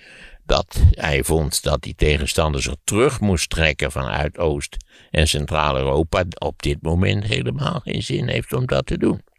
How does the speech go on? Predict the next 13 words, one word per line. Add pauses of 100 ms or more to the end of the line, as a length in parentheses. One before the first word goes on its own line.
(580)
En
dan
is
er
natuurlijk
de
kwestie
dat
hij
in
de
Oekraïne
zelf